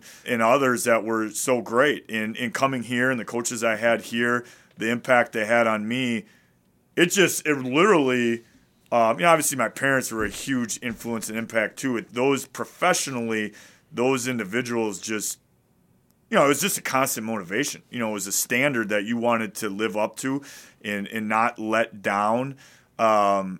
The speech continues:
it still fuels me today. I mean, I'm, I'm here in this role because of those coaches and because of that lifestyle in, in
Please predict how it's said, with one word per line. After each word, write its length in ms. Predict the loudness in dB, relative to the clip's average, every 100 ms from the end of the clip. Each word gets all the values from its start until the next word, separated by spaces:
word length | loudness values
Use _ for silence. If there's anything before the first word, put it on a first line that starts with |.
| _ _ _ _ _ _ _
it 140 | 0 2
still 260 | 4 4
fuels 400 | 4 2 2 2
me 140 | 0 -4
today. 400 | -2 2 2 0 _ -4
I 80 |
mean, 140 | 0 4
I'm, 200 | 4 2
I'm 300 | 2 4 2
here 760 | -2 -8 -4 2 4 4 0 -6 _ _ _ _ _ _ -6
in 140 | -4
this 260 | 0 -2 -2
role 460 | 0 2 2 -2 -10 _ -14
because 520 | -6 -6 2 2 4 -2
of 140 | -4
those 240 | -6 -6
coaches 580 | -8 -8 -8 -16 -18 -20 -12
and 120 | -10
because 420 | -6 2 2 2
of 240 | -4 -4 -16 _ _ _ _
that 320 | 0 2 2
lifestyle 1040 | -6 -4 -2 -2 -2 -2 2 4 4 2 -2 _ _ _ -6
in, 400 | -2 -2 -4 -8
in 380 | -8 -8 -8 -12